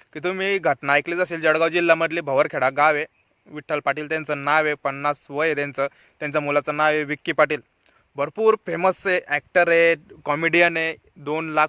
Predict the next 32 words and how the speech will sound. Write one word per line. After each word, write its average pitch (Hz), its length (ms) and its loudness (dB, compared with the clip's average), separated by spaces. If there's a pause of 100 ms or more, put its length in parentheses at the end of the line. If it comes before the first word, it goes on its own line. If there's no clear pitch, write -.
(100)
फॉलोअर्स 151 380 2
आहे 151 80 -6
त्याच्या 151 280 -2 (440)
अकाउंटला, 151 580 2 (140)
YouTube-ला 156 640 0
एक 156 280 -2
लाख 156 180 2 (180)
सबस्क्रायबर्स 143 600 -4
आहे. 139 120 -2 (440)
म्हणजे 151 180 -4
त्या 202 180 6
माणसाला 180 420 2
काहीच 180 260 2
कमी 185 240 2
नव्हती, 180 320 -2
एकदम 175 400 0
छान 160 200 2
अशी 185 140 -2
फॅमिली 143 320 -4
वाटत 147 160 4
होती 147 280 -4
लोकांना. 151 440 0 (300)
पण 139 160 -4
अचानक 175 440 2
अशी 202 280 2
डायरेक्ट 196 300 -2 (140)
काही 202 140 4
न्यूज 196 240 2
येते 202 160 4
दुसऱ्या 196 300 0
दिवशी 190 280 0
रातभरात 156 440 0